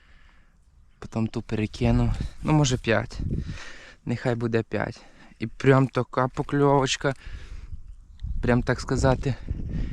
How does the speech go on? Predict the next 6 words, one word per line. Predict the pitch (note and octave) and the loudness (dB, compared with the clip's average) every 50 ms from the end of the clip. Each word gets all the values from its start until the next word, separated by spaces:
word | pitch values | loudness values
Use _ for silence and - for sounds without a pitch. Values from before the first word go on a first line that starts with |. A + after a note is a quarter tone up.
| - - - - | -6 -8 -2 2
літня. | B2+ C#3 C#3+ D#3 D#3 C#3+ - D3+ C#3+ C3 A#2+ G#2+ - - - - - - - - - - - - - - - - - - - - - - - - - - - - - - - - - - - - - - - - - - - - - - - - - - - - - - - - - - - - - - - - - - - - - - - - - - - - - - - - - - - - - - - | 4 6 6 6 6 4 2 2 2 2 2 2 -2 -6 -10 -10 -10 -12 -12 -12 -12 -12 -14 -16 -16 -16 -16 -14 -12 -10 -10 -10 -8 -8 -8 -8 -6 -6 -8 -8 -8 -12 -10 -8 -8 -6 -6 -6 -6 -6 -6 -6 -6 -6 -8 -10 -12 -12 -14 -14 -14 -16 -16 -16 -18 -18 -18 -18 -20 -18 -20 -20 -18 -18 -18 -18 -18 -18 -18 -18 -18 -18 -20 -20 -20 -20 -20 -20 -20 -20 -20 -20 -20 -20 -20 -20 -20 -16 -10
Так | - C3+ C3+ C3 - | -8 -8 -6 -6 -6
що | - - | -8 -8
це | D3 - - C#3+ | -6 -6 -6 -6
прям | - - D3 D3+ D3+ D3 C3+ - - - - - - - - - - - - - - - - - - - - - - - | -4 -2 0 2 2 2 2 0 -6 -14 -18 -18 -18 -20 -20 -20 -20 -20 -20 -18 -18 -18 -18 -18 -16 -16 -14 -16 -16 -6
обнадьожує. | - - B2 B2+ C3+ C3 B2+ A#2+ A#2+ A2+ G#2+ G#2+ G#2+ A#2 A2 A2 A2+ A#2 | -2 -2 0 2 2 2 2 2 2 2 2 2 0 -2 -2 -2 -2 -4